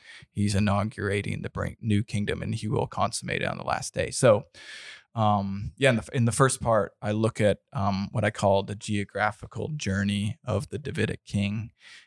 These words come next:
And I just note that Matthew, um, like Mark and like Luke, unlike John, um, has a distinct kind of geographical focus where he starts in Jerusalem, spends most of his ministry in Galilee, and then he returns to Jerusalem.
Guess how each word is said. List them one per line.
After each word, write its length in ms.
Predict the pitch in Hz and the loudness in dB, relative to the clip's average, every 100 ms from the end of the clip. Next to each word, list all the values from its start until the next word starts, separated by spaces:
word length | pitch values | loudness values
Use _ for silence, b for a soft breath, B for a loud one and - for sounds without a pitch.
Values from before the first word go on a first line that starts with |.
| B | B
And 80 | 131 | 2
I 40 | |
just 240 | 131 120 | 4 2
note 340 | 104 101 95 - | 2 2 2 -2
that 140 | - | -8
Matthew, 840 | 107 98 110 - 95 98 101 104 107 - B B B B | 0 0 0 -2 -2 0 0 -2 -6 -12 B B B B
um, 400 | 107 98 95 98 - | 2 2 2 -2 0
like 220 | 151 - | 0 2
Mark 340 | 107 104 107 - | 2 2 0 -2
and 120 | 120 | 0
like 220 | 110 - | 0 0
Luke, 320 | 95 95 110 - | 0 0 0 -4
unlike 340 | 107 101 98 | -2 0 -2
John, 500 | - 95 90 104 - - | -2 0 0 -2 -6 -10
um, 200 | 104 104 | -6 -6
has 240 | 117 113 110 | 0 0 0
a 60 | |
distinct 520 | 107 104 - - 104 - | -2 -2 -4 -2 -4 -2
kind 140 | 110 | -2
of 100 | 107 | -2
geographical 680 | - 107 104 110 113 - 104 | -2 -2 2 2 2 -4 -6
focus 480 | - - - 123 - | -2 -4 -2 -4 0
where 100 | 113 | 0
he 100 | 110 | 0
starts 380 | - 113 - | 2 0 2
in 80 | 110 | -2
Jerusalem, 680 | 107 107 107 - 95 107 107 - B B B | 0 -2 -2 -2 -2 -4 -6 -12 B B B
spends 320 | - 113 110 | 2 2 2
most 320 | 101 107 - | 2 2 0
of 80 | - | -4
his 140 | 107 | -2
ministry 520 | 107 104 107 - 104 | 0 0 0 -2 -2
in 120 | 101 107 | -4 -4
Galilee, 460 | - 95 110 104 | -2 -2 -2 -4
and 120 | 104 | -4
then 80 | 104 | -2
he 140 | 104 101 | -2 -2
returns 560 | 104 - 110 107 110 | -4 -2 -2 -2 -4
to 140 | - 139 | -4 -6
Jerusalem. 640 | - 110 120 - 95 110 | -6 -4 -4 -2 -2 -4